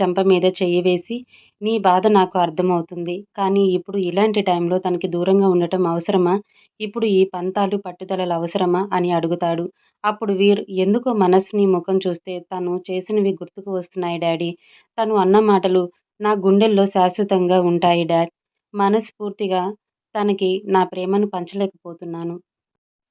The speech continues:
తనని నా దగ్గరికి తీసుకోలేకపోతున్నాను. సరే,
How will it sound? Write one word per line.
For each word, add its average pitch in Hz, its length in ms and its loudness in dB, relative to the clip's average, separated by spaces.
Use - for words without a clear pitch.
తనని 226 240 2
నా 208 140 6
దగ్గరికి 202 460 2
తీసుకోలేకపోతున్నాను. 185 1120 -2
సరే, 196 260 -4